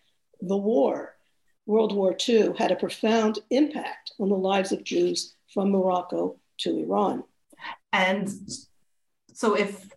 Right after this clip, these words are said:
Speaker 2: it wasn't necessarily a Holocaust and it wasn't connected to the same, why, was there a difference between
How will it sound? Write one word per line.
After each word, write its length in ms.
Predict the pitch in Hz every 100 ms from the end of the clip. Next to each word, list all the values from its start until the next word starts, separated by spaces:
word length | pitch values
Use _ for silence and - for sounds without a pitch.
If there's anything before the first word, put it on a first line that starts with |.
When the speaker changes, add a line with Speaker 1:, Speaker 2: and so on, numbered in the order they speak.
| _ _ _ _
Speaker 2:
it 180 | 202 190
wasn't 380 | 185 214 233 220
necessarily 1040 | 196 190 196 202 196 202 190 185 180 180 - _ _ _ 185
a 100 | 175
Holocaust 560 | 190 185 185 160 170
and 100 | 175
it 60 | 160
wasn't 640 | 180 185 190 - - -
connected 420 | - 180 - 185
to 60 | 170
the 80 | 175
same, 480 | - 180 185 170 - - -
why, 440 | - 165 185 185 - - _ - - _
was 220 | 180 190
there 120 | 196
a 80 | 185
difference 360 | 202 214 220 -
between 580 | 202 220 202 196 190